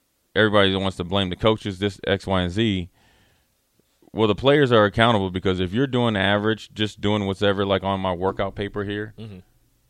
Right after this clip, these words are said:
Speaker 1: you're gonna get average. The more you put in when the lights are off is how you're gonna play better individually and, and ideally collectively. That means everybody or high majority or high percentage of your team is doing it. So,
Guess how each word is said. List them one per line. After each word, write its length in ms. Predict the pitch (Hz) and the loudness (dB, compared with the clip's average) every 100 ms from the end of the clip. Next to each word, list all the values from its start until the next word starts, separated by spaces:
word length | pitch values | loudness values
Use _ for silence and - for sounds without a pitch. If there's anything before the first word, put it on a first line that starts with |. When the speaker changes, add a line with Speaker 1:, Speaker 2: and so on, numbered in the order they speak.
| _ _ _ | _ _ _
Speaker 1:
you're 120 | 95 | -10
gonna 160 | 98 92 | -6 -4
get 140 | 90 | -4
average. 500 | 87 73 - 50 - - - _ _ _ _ _ _ | -4 -6 -12 -20 -20 -20 -20 _ _ _ _ _ _
The 100 | - | -10
more 240 | 92 107 123 | -2 2 2
you 140 | 127 | 0
put 200 | 127 127 | -2 -2
in 140 | 123 123 | -2 -2
when 100 | 117 | -2
the 60 | 107 | 0
lights 300 | 110 123 - | 0 0 0
are 120 | 92 | 0
off 360 | 90 87 - _ _ _ | 0 -2 -8 _ _ _
is 120 | 85 | -6
how 120 | 98 | -2
you're 140 | 95 101 | 0 0
gonna 160 | 107 | -4
play 180 | 104 107 | -2 -2
better 240 | 95 101 90 | 0 0 0
individually 720 | 101 90 101 110 120 123 104 | -4 -2 -2 -2 -2 -4 -4
and, 240 | 98 95 - | -8 -8 -8
and 260 | 90 87 - _ - | -6 -6 -12 _ -4
ideally 440 | 92 90 120 101 | -2 -2 -2 -4
collectively. 560 | - 104 110 101 85 80 | -4 -2 -2 -2 -6 -4
That 140 | 90 | -4
means 160 | 95 92 | -4 -2
everybody 440 | 98 98 90 90 | -2 -2 0 0
or 100 | 87 | 0
high 180 | 95 104 | 0 -2
majority 540 | 92 85 95 92 90 - - - - | -2 -4 -4 -4 -6 -12 -20 -20 -8
or 120 | 87 | -2
high 140 | 101 | 0
percentage 400 | 98 87 107 101 | 0 -4 -8 -6
of 80 | 92 | -8
your 120 | 90 | -8
team 260 | 92 120 123 | -8 -8 -8
is 80 | 87 | -8
doing 220 | 95 87 | -8 -10
it. 100 | 65 | -10
So, 320 | - 95 92 | -4 -2 -2